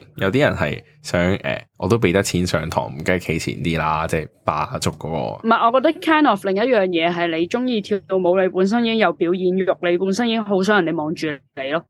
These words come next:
Speaker 1: 嗯，
Speaker 2: 所以你會好想企中間。
Speaker 1: 自我意識好犀利。
Speaker 2: 好，我大概分享完，我記得再講。
Speaker 1: 好啊，呃，
Speaker 2: 嗯。
Speaker 1: 頭先想講咩呢？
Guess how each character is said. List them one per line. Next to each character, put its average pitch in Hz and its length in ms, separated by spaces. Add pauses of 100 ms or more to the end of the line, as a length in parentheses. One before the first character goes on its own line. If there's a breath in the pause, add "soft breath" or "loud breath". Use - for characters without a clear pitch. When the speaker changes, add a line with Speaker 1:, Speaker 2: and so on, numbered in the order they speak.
(120)
Speaker 1:
嗯， 87 580 (200)
Speaker 2:
所 220 180
以 226 40
你 214 120
會 175 100
好 175 100
想 180 220
企 170 160
中 165 220
間。 147 320
Speaker 1:
自 95 200
我 87 140
意 87 160
識 95 140
好 85 160
犀 90 80
利。 76 280 (360)
Speaker 2:
好， 180 220 (200)
我 185 100
大 175 240
概 175 560
分 208 200
享 190 100
完， 165 340
我 165 140
記 165 160
得 - 100
再 139 220
講。 - 240 (200)
Speaker 1:
好 85 340
啊， 90 80 (360)
呃， 82 480
Speaker 2:
嗯。 80 100 (120)
Speaker 1:
頭 90 100
先 95 160
想 101 160
講 67 200
咩 78 200
呢？ 73 160